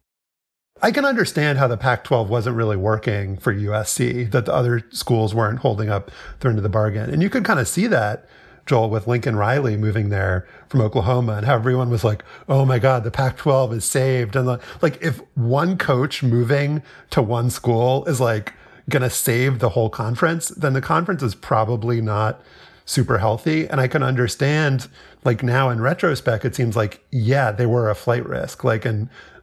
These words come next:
um, that they wanna be in a place where, you know, sort of like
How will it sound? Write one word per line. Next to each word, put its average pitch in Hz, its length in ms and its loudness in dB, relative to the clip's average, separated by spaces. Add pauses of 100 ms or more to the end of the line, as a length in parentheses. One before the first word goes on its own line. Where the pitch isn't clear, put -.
um, 107 560 -2
that 113 460 -2 (300)
they 117 140 2
wanna 113 240 2
be 107 240 0
in 113 100 0
a 107 80 0
place 101 640 -2 (880)
where, 104 640 0 (420)
you 208 80 2
know, 131 140 4
sort 127 240 2
of 127 140 -4
like 120 420 0